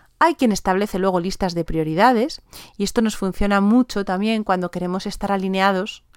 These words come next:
con nuestro objetivo, porque establecemos, por ejemplo, un objetivo anual y luego podemos establecer un objetivo trimestral o de, o establecer cuáles van, cuáles, eh, van a ser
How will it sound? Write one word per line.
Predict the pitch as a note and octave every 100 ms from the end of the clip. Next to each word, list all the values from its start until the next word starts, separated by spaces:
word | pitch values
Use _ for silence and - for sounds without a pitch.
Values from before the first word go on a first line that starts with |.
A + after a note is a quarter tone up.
| - _ _ _
con | - F#3+
nuestro | F3+ E3+ F3+
objetivo, | E3 E3+ D#3 A3 F#3+ A3 - -
porque | - G3+ A3
establecemos, | - G3+ F#3+ G3 G3 -
por | - - F3+
ejemplo, | D#3+ - G3+ G3+ F3+ G#3+ - - -
un | G3
objetivo | G3 - F#3 F3 F#3 F3+ E3+ - -
anual | F#3 F#3 F#3 G#3+ G#3+ C#4 - - - - -
y | F#3+
luego | F#3+ F#3+
podemos | G3+ F#3 E3+ F#3
establecer | F#3 - E3+ E3+ F#3
un | F3+
objetivo | E3+ - - E3+
trimestral | E3 - D#3+ D#3 - - A#3 A#3+ - _ _ _ - - - -
o | G3+
de, | F#3+ -
o | F#3+
establecer | F#3 - F3 F3 - F#3+
cuáles | - G3 F#3
van, | F#3+ F3+ -
cuáles, | G3 F#3+ F#3 - -
eh, | F3+ F3 E3
van | D#3+ F#3
a | F3
ser | - F#3 F3